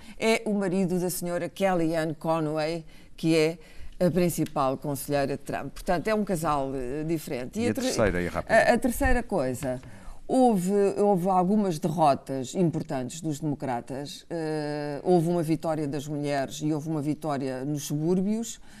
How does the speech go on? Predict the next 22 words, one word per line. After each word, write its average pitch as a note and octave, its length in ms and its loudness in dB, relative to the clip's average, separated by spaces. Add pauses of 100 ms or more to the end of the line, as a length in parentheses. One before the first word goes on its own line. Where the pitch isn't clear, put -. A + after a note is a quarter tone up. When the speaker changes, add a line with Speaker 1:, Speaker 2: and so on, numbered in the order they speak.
(260)
Speaker 1:
Eh, F3 280 2
mas F3+ 320 2
houve F3 280 0
derrotas E3+ 520 0
importantes E3 600 -4
para F3+ 240 0
alguns E3 380 2
candidatos, D#3 640 0
sobretudo D#3+ 400 -4
a D#3 40 -6
candidata D3 540 -4
da C#3 80 -6
Georgia, E3 340 -4
Stacey D#3 460 0
Abrams, - 640 2
<coughs> - 240 -10
e F3 80 2
do E3+ 80 6
famoso E3+ 500 0
Beto E3 300 0
Speaker 2:
Muito D#3 80 -4
Speaker 1:
O'Rourke, D3+ 400 0